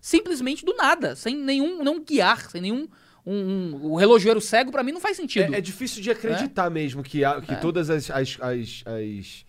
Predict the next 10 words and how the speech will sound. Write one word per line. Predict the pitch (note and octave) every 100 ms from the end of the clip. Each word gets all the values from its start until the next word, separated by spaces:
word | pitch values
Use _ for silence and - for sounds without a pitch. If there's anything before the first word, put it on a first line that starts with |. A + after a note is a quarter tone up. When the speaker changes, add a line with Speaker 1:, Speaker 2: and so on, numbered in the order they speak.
| _ - _
Speaker 2:
tudo |
Speaker 1:
de | D#3+ F#3
Speaker 2:
que | F3+
Speaker 1:
adaptação, | F#3 F3+ F3+ E3 D3 D#3
Speaker 2:
aconteceu, | G3+ E3
Speaker 1:
né? | F3
Speaker 2:
to-, | F3
todas | F#3+ F#3+
as, | F#3 F3 - - - - - - - - -
as | B2 B2 - -